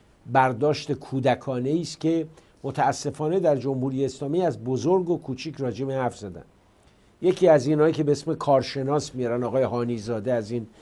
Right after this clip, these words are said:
معاودین عراق، ایشون بالاتر گفت: «تو اصلاً صهیونیست‌ها نشستن با سعودی‌ها و آمریکایی‌ها،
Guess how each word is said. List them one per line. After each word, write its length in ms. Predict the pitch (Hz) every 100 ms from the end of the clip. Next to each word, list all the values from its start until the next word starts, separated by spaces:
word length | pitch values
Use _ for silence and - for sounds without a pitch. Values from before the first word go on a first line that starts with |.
| - -
معاودین 540 | 131 120 120 110 120
عراق، 460 | 120 117 139 165 165 - - _ _ _ -
ایشون 420 | 139 - 208 175
بالاتر 480 | 151 143 139 180 170
گفت: 160 | 135
«تو 80 | 185
اصلاً 260 | 175 - 196
صهیونیست‌ها 760 | - 151 135 147 143 139 180
نشستن 600 | 180 131 143 139 - 160
با 100 | 139
سعودی‌ها 540 | 127 143 135 120 143 131
و 60 |
آمریکایی‌ها، 760 | 113 123 120 - 117 117 160